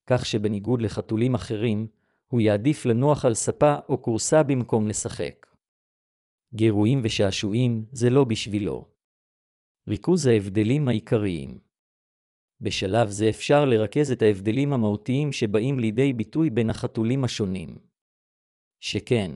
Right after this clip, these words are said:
אתם כבר מכירים מקרוב כמה סוגי חתולים נפוצים. הנה ההבדלים שצוינו מבין השורות במדריך הנוכחי.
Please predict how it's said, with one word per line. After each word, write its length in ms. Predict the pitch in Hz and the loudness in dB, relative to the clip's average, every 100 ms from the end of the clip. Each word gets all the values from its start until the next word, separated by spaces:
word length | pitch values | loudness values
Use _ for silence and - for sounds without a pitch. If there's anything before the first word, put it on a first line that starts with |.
| - _ _ - | -14 _ _ -10
אתם 320 | 113 160 156 | 0 2 2
כבר 260 | - 107 110 | 0 0 2
מכירים 480 | 110 - 117 147 147 | 0 -2 -2 -2 -2
מקרוב 480 | - 117 127 135 - | 0 2 4 2 0
כמה 300 | 123 120 113 | 0 2 0
סוגי 400 | - 107 120 139 | -2 -2 0 0
חתולים 540 | - 117 117 117 151 | -2 -2 0 0 0
נפוצים. 600 | 123 - 107 - 95 64 - _ _ _ _ _ _ _ _ _ _ | -2 -4 -8 -6 -8 -10 -16 _ _ _ _ _ _ _ _ _ _
הנה 240 | 131 151 165 | 0 2 4
ההבדלים 560 | 107 95 104 107 143 | 2 0 -2 0 0
שצוינו 520 | 147 - - 135 135 131 | -2 -6 -2 -2 0 0
מבין 360 | 113 104 147 | 0 0 0
השורות 480 | 127 - 113 151 147 | 0 -2 2 2 2
במדריך 520 | 120 117 110 117 - | 0 2 0 -2 0
הנוכחי. 720 | 113 104 - 85 101 65 64 | -2 -2 -6 -8 -10 -10 -14